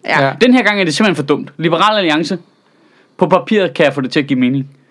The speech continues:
Speaker 3: Øh, Alternativet, på papiret kan jeg få det til at give mening. Så kan man så snakke om, om det er en parlamentarisk god idé og så alt det der.
Speaker 1: Ja.
Speaker 3: Men fremad, som
Speaker 1: De
Speaker 3: vitterligt er
Speaker 1: Ja.
Speaker 3: Radikale Venstre,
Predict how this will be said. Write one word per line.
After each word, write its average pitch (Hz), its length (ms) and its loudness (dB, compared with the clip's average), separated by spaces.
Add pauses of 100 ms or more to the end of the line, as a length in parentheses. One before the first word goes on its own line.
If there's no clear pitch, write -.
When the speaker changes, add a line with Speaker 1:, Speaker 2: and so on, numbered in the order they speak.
(360)
Speaker 3:
Øh, 135 200 2
Alternativet, 143 560 0
på 160 120 2
papiret 151 420 0
kan 143 80 -2
jeg 120 100 0
få - 60 -12
det 113 120 -12
til 147 80 0
at 139 80 -2
give 123 120 -2
mening. 127 300 0 (400)
Så 151 120 0
kan 156 100 2
man 135 60 2
så 135 100 -4
snakke 139 260 2
om, 120 160 0
om 117 200 0
det 117 240 0
er 113 40 2
en 104 100 0
parlamentarisk 135 680 -2 (120)
god 123 220 0
idé 107 180 -4
og 104 60 -6
så - 100 -10
alt 147 140 0
det 131 100 -2
der. 98 80 -4 (320)
Speaker 1:
Ja. 196 120 2 (480)
Speaker 3:
Men 247 160 2
fremad, 180 380 0 (840)
som 143 360 0
Speaker 1:
De 143 80 0
Speaker 3:
vitterligt 185 440 4
er 151 320 0 (280)
Speaker 1:
Ja. 185 100 -2
Speaker 3:
Radikale 151 640 0
Venstre, 143 380 -2